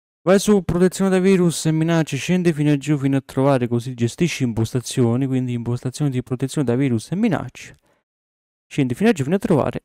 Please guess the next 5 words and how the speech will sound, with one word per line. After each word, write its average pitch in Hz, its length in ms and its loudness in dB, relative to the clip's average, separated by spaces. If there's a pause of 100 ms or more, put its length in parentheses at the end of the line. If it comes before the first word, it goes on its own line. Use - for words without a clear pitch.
esclusioni. 117 840 2 (600)
Aggiungi 147 340 2
o 165 40 8
rimuovi 165 420 4
esclusioni. 135 760 0